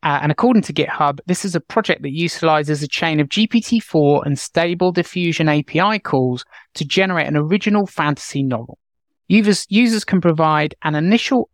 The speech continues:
prompt and enter how many chapters they'd like it to be. And the A I then generates an entire novel, outputting an E pub file compatible with ebook readers,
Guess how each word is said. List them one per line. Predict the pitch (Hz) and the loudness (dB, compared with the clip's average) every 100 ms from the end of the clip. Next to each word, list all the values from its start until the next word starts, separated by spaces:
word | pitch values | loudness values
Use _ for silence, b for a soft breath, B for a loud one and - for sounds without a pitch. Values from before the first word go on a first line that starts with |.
| - | -6
prompt | - 139 - - | -2 -2 -4 -6
and | - - | -6 -2
enter | 165 151 | 0 0
how | - 202 | 0 2
many | 233 220 | 2 0
chapters | - 175 - - 147 | -2 -4 -4 -6 -2
they'd | 143 135 | -2 0
like | 131 - | -2 -4
it | - | -12
to | - | -8
be. | 123 113 165 - _ _ - | -2 -2 -4 -10 _ _ 0
And | 143 | 2
the | 160 - 190 | 2 -2 -4
A | 233 226 | -2 -4
I | 165 135 139 156 | -4 -4 -6 -2
then | 151 156 | 0 0
generates | 131 180 180 151 139 - | 0 0 2 0 -2 -4
an | 151 | -6
entire | 147 - - 233 262 262 | -6 -8 0 2 4 4
novel, | 247 240 147 127 123 147 _ _ _ - | 2 2 0 -2 -2 -6 _ _ _ -4
outputting | 202 - - 170 165 143 | -4 -4 -6 -4 -2 0
an | 139 - | -2 0
E | 220 | 0
pub | - 151 139 | 0 -4 -4
file | - 131 120 - | 0 2 2 -2
compatible | - 131 - 156 143 135 | -6 -6 -6 -4 -2 0
with | 135 - - | 0 0 -4
ebook | 135 123 123 - - | -2 -2 -4 -10 -6
readers, | 139 127 117 156 | -2 0 0 -2